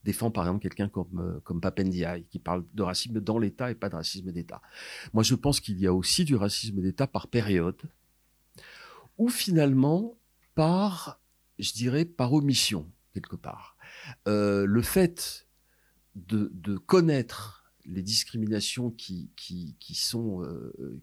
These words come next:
qui, qui, qui plombent notre société, et pas seulement les personnes qui en sont victimes, hein. Moi, je pense que la discrimination empêche une société d'avancer, globalement, de progresser.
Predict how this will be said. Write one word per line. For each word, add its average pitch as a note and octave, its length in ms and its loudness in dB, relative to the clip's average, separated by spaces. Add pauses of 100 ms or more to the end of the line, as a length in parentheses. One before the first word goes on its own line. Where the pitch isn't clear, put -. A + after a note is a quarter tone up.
qui, - 260 -16
qui, - 180 -20
qui - 180 -18
plombent A3 440 2
notre G#2+ 200 2
société, - 540 -6 (640)
et B2 80 2
pas G#3+ 120 4
seulement F3+ 320 4
les D3+ 80 4
personnes C3+ 340 -4
qui - 120 -6
en F2+ 60 -4
sont G#2+ 180 -2
victimes, - 500 -10 (220)
hein. E2+ 160 -10 (260)
Moi, A2+ 80 2
je A2+ 120 2
pense A#2+ 220 -4
que - 80 -12
la G2+ 60 2
discrimination A2+ 840 0
empêche A2+ 360 -2
une G#2+ 80 -2
société A#2+ 420 -4
d'avancer, F2+ 520 -2 (140)
globalement, G2 460 0
de F2+ 80 -6
progresser. G2+ 680 -4